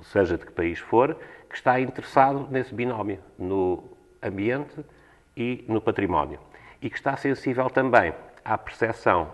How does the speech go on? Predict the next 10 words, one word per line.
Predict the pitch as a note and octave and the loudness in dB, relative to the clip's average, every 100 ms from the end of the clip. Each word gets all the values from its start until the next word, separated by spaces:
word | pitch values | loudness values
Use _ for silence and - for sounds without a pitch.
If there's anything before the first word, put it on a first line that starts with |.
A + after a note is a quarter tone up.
| - | -6
e | G#2 | -4
à | G#2+ | -4
captação | - - - G#2 - C3 D#3 - - - - | -10 -12 -10 -4 -2 -2 -4 -18 -20 -18 -8
do | A2 | -8
que | - A2+ | -2 2
é | A#2+ B2+ - - - - | 2 0 -8 -20 -16 -6
o | A2 | -4
espírito | G2+ - C3+ C3+ - F#2+ | -4 -6 -4 -4 -4 -6
do | G2 | -2
lugar | F#2+ D#2+ D2+ C#2+ | 0 0 -2 -6